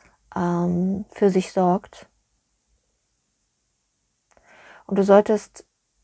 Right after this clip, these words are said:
darauf achten, ob Menschen auch für sich sorgen, auch fleißig sind, auch sich um sich kümmern. Und das heißt jetzt nicht, jemand muss auf demselben Level, ne? Du musst jetzt nicht irgendwie durchs Leben gehen und sagen, der muss so sein wie ich, die muss so sein wie ich, da, da, da, da, da, sondern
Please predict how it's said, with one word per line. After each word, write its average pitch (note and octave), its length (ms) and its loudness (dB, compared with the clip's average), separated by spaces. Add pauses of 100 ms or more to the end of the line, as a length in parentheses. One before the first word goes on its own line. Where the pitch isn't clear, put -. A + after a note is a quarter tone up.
(560)
darauf F#3+ 240 0
achten, - 280 0
ob F#3+ 120 -4
Menschen F3 340 -2
auch - 180 -6
für F#3+ 160 -8
sich G3+ 200 -8
sorgen, F#3+ 360 -6
auch F#3 180 -4
fleißig - 520 -6
sind, F3+ 460 -6 (100)
auch F#3 180 0
sich - 220 -6
um F#3+ 120 0
sich F#3+ 160 -6
kümmern. F3+ 480 -2 (920)
Und G3 100 -2
das G3+ 100 -4
heißt G#3 140 -2
jetzt F3 140 0
nicht, F#3 160 -2
jemand F3 240 -2
muss - 260 -6
auf - 100 -14
demselben E3+ 460 -2
Level, F3 340 2
ne? E3+ 140 -2
Du F3 100 -4
musst F3 220 -2
jetzt F3 140 -10
nicht F3+ 140 -6
irgendwie E3+ 220 -4
durchs F3 200 -4
Leben F3 220 -2
gehen E3+ 140 -2
und E3+ 120 -2
sagen, F3 220 -2
der C4 120 0
muss C4+ 160 -4
so A#3 80 -4
sein A#3 220 -2
wie C#4+ 80 -6
ich, A3+ 240 -2
die B3 100 -4
muss A#3+ 220 -4
so A#3 80 -6
sein A3+ 200 -4
wie A#3 40 -2
ich, - 320 -4
da, - 80 -4
da, G#3+ 120 -4
da, F3+ 140 -4
da, E3+ 120 -6
da, - 180 -6
sondern F#3 400 -2